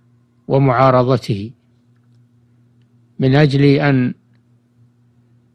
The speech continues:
من أجل أن يصدوا الناس عن الدين الصحيح. وصدهم عن سبيل الله كثيرا،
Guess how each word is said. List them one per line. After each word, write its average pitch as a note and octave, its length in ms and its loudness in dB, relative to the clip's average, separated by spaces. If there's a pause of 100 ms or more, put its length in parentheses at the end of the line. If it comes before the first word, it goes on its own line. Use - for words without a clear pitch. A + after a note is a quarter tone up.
(960)
من C#3+ 140 0
أجل C#3+ 260 2
أن C#3+ 240 4
يصدوا C#3 580 0 (1300)
الناس C#3 500 2 (300)
عن C#3 220 0
الدين C3+ 380 0
الصحيح. - 720 -8 (3500)
وصدهم D3 600 2
عن C3+ 140 2
سبيل C#3+ 420 0
الله C#3 480 2
كثيرا، C#3 580 -2